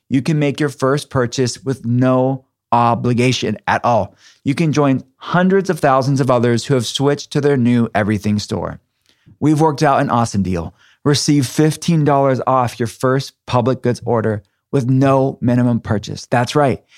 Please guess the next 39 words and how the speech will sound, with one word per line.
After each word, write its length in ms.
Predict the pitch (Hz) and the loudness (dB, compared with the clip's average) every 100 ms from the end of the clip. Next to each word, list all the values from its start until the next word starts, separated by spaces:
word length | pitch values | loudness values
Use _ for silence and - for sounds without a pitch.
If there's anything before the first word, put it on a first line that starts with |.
| _ | _
They 140 | - 135 | -2 0
are 80 | 131 | 2
so 200 | 151 151 | 0 0
confident 580 | 131 127 123 127 127 | 0 0 2 0 0
that 140 | 120 120 | -2 -2
you 80 | 135 | -2
will 160 | 131 104 | 0 0
absolutely 760 | 117 113 - 143 135 135 131 | -2 -2 -4 -2 -2 -2 -2
love 280 | 117 123 120 | 0 0 0
their 120 | 135 | -2
products 600 | 113 110 104 107 120 - _ - - | -2 -2 -2 -4 -10 -18 _ -12 -2
and 120 | 143 | 0
come 220 | 139 156 | 2 2
back 240 | 143 135 131 | 2 2 0
again 280 | 120 120 | 0 2
and 100 | 135 | 2
again. 400 | 147 113 69 101 - _ _ - | 0 -4 -6 -10 -14 _ _ -2
They 140 | 135 | 0
are 60 | 147 | 2
giving 320 | 143 139 139 | 2 2 2
you 120 | 127 | 0
fifteen 440 | 123 160 - 196 | 0 -2 0 0
dollars 380 | 185 180 175 110 | 2 2 0 -2
to 120 | - | -4
spend 340 | 113 131 127 127 | -4 0 0 0
on 120 | 127 | 0
your 80 | 123 | 0
first 300 | - 117 - | 0 -2 -2
purchase. 460 | 113 104 - 113 - _ _ - | -6 -6 -10 -16 -20 _ _ -2
You 120 | 139 | 2
have 80 | 135 | 2
nothing 340 | 123 113 120 | 2 2 0
to 80 | 117 | 0
lose. 320 | 107 113 - - _ _ - | -2 -6 -10 -20 _ _ -4
Just 200 | 135 127 | -2 2
go 100 | 156 | 2
to 80 | 147 | 2
public 380 | - 151 156 | 2 2 0
goods 400 | 143 139 123 - | 0 0 -2 -8